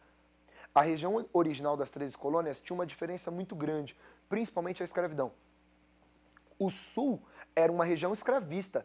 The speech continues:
de plantation, mercado externo, lembra disso? Enquanto que o norte queria se industrializar. Essa diferença é muito significativa. Galera, o norte queria protecionismo, valorizar as indústrias,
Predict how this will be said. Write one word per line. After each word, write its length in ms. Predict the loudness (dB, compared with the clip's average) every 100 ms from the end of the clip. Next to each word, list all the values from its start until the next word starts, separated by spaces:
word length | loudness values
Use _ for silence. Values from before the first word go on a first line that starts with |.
| -8 -10
de 120 | -8
plantation, 760 | 0 4 4 4 6 6 2 0
mercado 400 | 2 6 6 6
externo, 460 | -2 4 4 4
lembra 300 | 4 4 2
disso? 300 | 0 -4 -6 -16 -20 -14 -2
Enquanto 400 | 0 2 0 0
que 80 | -4
o 40 |
norte 420 | 2 2 2 0
queria 220 | 0 2 2
se 120 | 0
industrializar. 720 | -8 -2 -2 0 2 2 0 _ -20 -20 -20 _ 8
Essa 400 | 10 10 8 8
diferença 800 | 6 4 6 6 2 4 4 6 6
é 120 | 6
muito 560 | 4 -4 -2 -4 -6
significativa. 840 | -10 -8 -8 -6 -8 -8 -10 -14 -16 -20 -20 0
Galera, 340 | 4 4 4 0
o 100 | -4
norte 460 | 0 2 0 -4
queria 240 | -2 -2 -2
protecionismo, 840 | -4 -4 -6 -6 -6 -6 -6 -10 -16 -20 0
valorizar 600 | 4 4 4 0 4 4
as 120 | 4
indústrias, 560 | -4 -6 -6 -6 -12